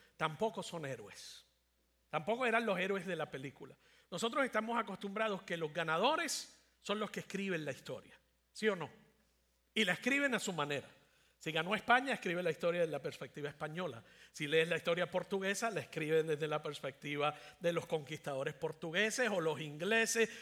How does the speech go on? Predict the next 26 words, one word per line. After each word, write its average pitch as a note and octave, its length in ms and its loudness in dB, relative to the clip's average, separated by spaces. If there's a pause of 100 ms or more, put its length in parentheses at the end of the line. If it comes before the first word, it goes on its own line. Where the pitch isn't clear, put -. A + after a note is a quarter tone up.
(140)
o G3 140 4
los E3 160 0
norteamericanos E3+ 1120 2
cuando E3+ 380 -2
expandieron G3+ 1120 0 (260)
territorio, B3 1120 4 (360)
tomaron G#3 580 6
los G#3+ 160 2
indígenas. A3+ 460 -2
¿Qué G3 160 -2
dijeron? F3 360 -6 (480)
"Tenemos G#3 800 -4 (420)
la D3+ 180 -2
autoridad, D3 440 -4
tenemos F3 380 -8
el F3+ 140 -6
mandato E3+ 640 2 (200)
de F3+ 160 -4
conquistar E3 580 -8
esta G#3+ 220 -4
tierra B3+ 320 -4
porque E3 160 -8
somos F#3 280 -8
fuertes, G#3+ 400 -4
somos G3 260 -8
poderosos B3+ 560 -2